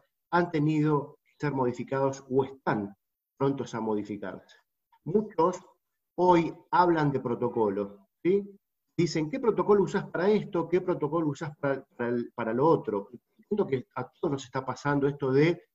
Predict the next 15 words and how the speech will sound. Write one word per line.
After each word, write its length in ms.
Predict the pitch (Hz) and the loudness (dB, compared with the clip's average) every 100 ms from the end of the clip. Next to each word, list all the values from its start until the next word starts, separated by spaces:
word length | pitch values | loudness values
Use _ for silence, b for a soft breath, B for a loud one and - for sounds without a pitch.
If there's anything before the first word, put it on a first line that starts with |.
| _ _ 139 | _ _ -6
aplicar 520 | - 123 127 156 151 | -4 -4 0 -2 -2
protocolos. 580 | 131 117 123 117 107 110 | -4 -4 -2 0 0 -2
Quizás 320 | 151 220 220 | -4 -2 -2
por 120 | 190 | -2
nuestro 260 | 160 151 147 | -2 -2 -2
trabajo 360 | 139 147 175 | 0 0 0
en 60 | 151 | 0
consultoría, 760 | 143 139 131 135 147 156 147 - | -2 -2 -2 -2 0 0 0 -2
eh, 200 | 123 - _ - | -6 -8 _ -12
tecnología 420 | 120 123 123 170 | -6 -4 -4 -4
en 60 | 151 | -4
procesos 480 | 139 147 - 123 | -6 -8 -12 -12
de 60 | 123 | -12
recursos 320 | - 139 139 | -12 -10 -6
humanos, 340 | 165 180 190 | -2 0 0